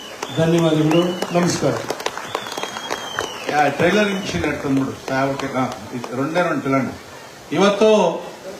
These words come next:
Speaker 2: ವಿಶ್ವವಾಣಿ ಫೌಂಡೇಶನ್ ಇಂದ ಉಚಿತ ಟೈಲರಿಂಗ್ ಹೊಲಿಗೆ ಯಂತ್ರ, ಬ್ಯೂಟಿಷಿಯನ್, ಆ, ಕೊಡ್ತಕ್ಕಂಥದ್ದು,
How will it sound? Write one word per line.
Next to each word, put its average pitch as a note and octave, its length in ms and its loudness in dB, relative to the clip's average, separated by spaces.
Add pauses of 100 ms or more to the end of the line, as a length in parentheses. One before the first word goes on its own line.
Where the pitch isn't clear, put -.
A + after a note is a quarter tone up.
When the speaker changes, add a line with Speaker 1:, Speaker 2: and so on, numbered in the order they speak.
(1400)
Speaker 2:
ವಿಶ್ವವಾಣಿ G3+ 520 6
ಫೌಂಡೇಶನ್ G3 600 4
ಇಂದ F#3+ 140 0
ಉಚಿತ F#3 420 2
ಟೈಲರಿಂಗ್ F#3 760 2
ಹೊಲಿಗೆ F3 300 0
ಯಂತ್ರ, F3 260 -2
ಬ್ಯೂಟಿಷಿಯನ್, E3+ 840 0
ಆ, D#3+ 260 -2
ಕೊಡ್ತಕ್ಕಂಥದ್ದು, E3 960 -4